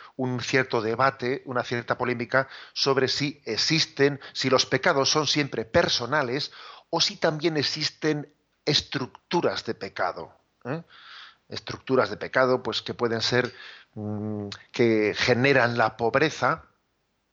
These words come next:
el sufrimiento de los más débiles, ¿eh? Estructuras de pecado que pero claro, la Iglesia ha hecho aquí un matiz dis-, importante.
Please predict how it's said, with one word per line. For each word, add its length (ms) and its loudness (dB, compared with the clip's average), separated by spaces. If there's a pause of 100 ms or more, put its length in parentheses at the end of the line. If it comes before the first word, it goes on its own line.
(300)
el 100 -2
sufrimiento 720 -2
de 60 0
los 160 -4
más 260 -4
débiles, 760 0 (560)
¿eh? 160 -12 (340)
Estructuras 640 0
de 80 -2
pecado 480 0 (680)
que 680 0 (960)
pero 120 0
claro, 200 2
la 80 0
Iglesia 260 2
ha 40 4
hecho 140 -2
aquí 120 -4
un 100 0
matiz 380 -2
dis-, 240 -10
importante. 720 -4